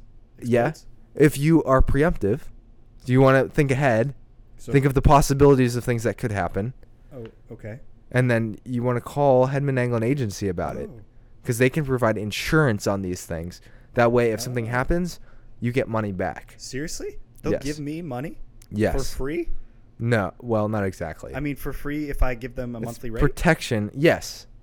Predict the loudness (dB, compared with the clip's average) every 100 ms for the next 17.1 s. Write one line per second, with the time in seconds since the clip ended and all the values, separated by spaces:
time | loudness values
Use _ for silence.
0 | -16 -14 -12 -14 -18 -10 -8 -4 2 4
1 | 6 6 4 2 -4 -8 -8 -10 -20 -20
2 | -20 -20 -4 4 6 8 6 6 -2 2
3 | 4 6 4 4 2 4 4 6 6 8
4 | 6 6 2 4 2 2 0 -2 0 0
5 | 2 0 -2 -6 0 2 2 0 -4 -8
6 | -8 -10 -10 -10 -2 0 -2 -8 -10 -10
7 | -10 -12 -14 -10 -8 -8 -6 -6 -6 -8
8 | -12 -14 -16 -4 4 4 2 -6 -10 -6
9 | -2 -2 0 0 -2 -2 -2 -4 -6 -6
10 | -2 -2 -6 -6 -6 -4 -4 -4 -6 -8
11 | -8 -10 -6 -2 0 0 -2 -4 -4 -4
12 | -2 -4 -6 -10 -10 -10 -8 -8 -4 -4
13 | -4 -8 -8 -8 -10 -8 -8 -8 -6 -6
14 | -6 -8 -10 -12 -10 -12 -12 -12 -12 -10
15 | -2 4 6 6 4 4 6 6 4 2
16 | 0 -4 -4 -4 -4 -8 -4 -4 -4 -8
17 | -10